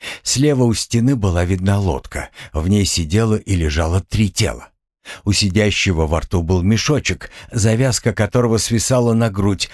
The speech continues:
а в груди торчал кинжал с богато украшенной цветными камнями рукоятью из бронзы. Сидевший рядом солдат присвистнул. "Да это же наши! На них форма!"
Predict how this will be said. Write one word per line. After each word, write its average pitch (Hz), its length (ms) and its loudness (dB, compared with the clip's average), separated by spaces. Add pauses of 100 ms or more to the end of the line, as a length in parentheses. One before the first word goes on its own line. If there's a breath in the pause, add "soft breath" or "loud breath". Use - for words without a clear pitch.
(140 loud breath)
а 123 140 0
в 101 80 0
груди 127 560 2 (140 loud breath)
торчал 131 460 0
кинжал 123 640 0 (100)
с 104 120 0
богато 90 520 0
украшенной 101 720 0
цветными 87 600 0
камнями 117 640 2 (160 loud breath)
рукоятью 101 960 0
из 85 220 -2
бронзы. 71 560 -4 (720 loud breath)
Сидевший 82 580 -2
рядом 82 320 -2
солдат 73 580 -2
присвистнул. - 640 -2 (840)
"Да 73 120 -8
это 82 360 -6
же 80 320 -6 (140)
наши! 98 560 -4 (500 loud breath)
На 85 140 0
них 110 240 2
форма!" 143 500 -4